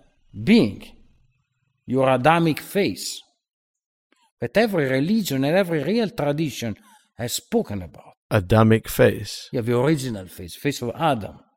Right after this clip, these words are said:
Speaker 1: the original face of man, the archetypal, the ur face of man,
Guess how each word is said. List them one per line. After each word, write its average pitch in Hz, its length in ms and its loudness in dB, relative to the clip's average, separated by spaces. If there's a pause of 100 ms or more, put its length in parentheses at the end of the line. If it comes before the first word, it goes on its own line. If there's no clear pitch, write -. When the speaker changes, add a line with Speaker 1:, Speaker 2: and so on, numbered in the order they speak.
(420)
Speaker 1:
the 107 140 -6
original 160 460 -2
face - 360 -4
of 143 80 -2
man, 175 160 2
the 131 60 4
archetypal, 127 840 -2 (400)
the - 80 -10
ur 175 260 2
face 127 480 -6
of 110 100 -8
man, 107 340 -6